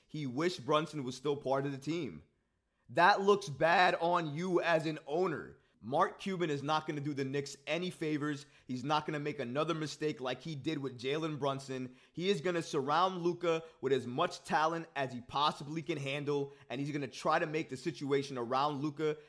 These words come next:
as good as possible so a trade situation doesn't happen. But even if it did, Mark Cuban would make sure that trade does not happen with the New York Knicks. The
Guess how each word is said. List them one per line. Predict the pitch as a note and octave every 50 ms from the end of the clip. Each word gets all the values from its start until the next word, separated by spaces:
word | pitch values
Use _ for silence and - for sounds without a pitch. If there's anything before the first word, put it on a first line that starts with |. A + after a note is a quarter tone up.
| - _ -
as | C3+ C3 C3+ C3 A2+
good | A2 D3+ D#3+ D3
as | C#3+ C#3+
possible | - - D3 C3 C3 C#3 - - B2+ C3 B2+
so | - - D3 C3+ C3 D#3
a | C#3+
trade | C#3 - - - D#3 D3+ D3+ D3 C#3
situation | - C3+ - C3+ A#2+ C3+ C3+ C3+ B2+ - C3+ C3+ B2+ A#2+ - - _ _ _ - A2
doesn't | G#2+ D#3 D#3+ E3+ D#3+ C#3 C3
happen. | A2+ A#2 A2 G#2 F#2 - D#2+ C#2+ C#2 - _ _ _ _ _
But | B2+ C#3
even | F3+ G#3 A3+ G#3 G#3
if | G#3 G3+ -
it | E3+ D3+ A2+ G#2 F#2+
did, | C#3+ D#3+ F#3 G#3 C4 C#4 A3+ - - _ _ _ _
Mark | G2+ C3+ D#3+ F3+ F3+ F3+ - -
Cuban | G3+ F#3 F3+ D#3 E3+ E3 D#3+ D#3+ D#3 - - _
would | - C3 D3+ C#3+
make | C#3 D3 D#3+ E3 D#3 -
sure | - - - G3+ G3+ F#3+ F3 D3+ A#2+ G#2 F#2 F2+ - - _ A2+
that | D3 D3+ D#3 D3+ - -
trade | - E3+ E3+ E3 D#3+ C#3+
does | C3 C#3+ C3+ C3+
not | C#3+ D#3 D#3 C#3+
happen | B2+ D3 D3+ D3 D3 D3 D3+ C#3+ C3+ B2+
with | D3 E3 D#3 -
the | D3 C#3
New | C3+ C3 B2+ B2
York | A2 A2+ A2+ A2 G#2+ -
Knicks. | G2 F#2 E2 - - - - - _ _ _ _ _ -
The | D#3+ F3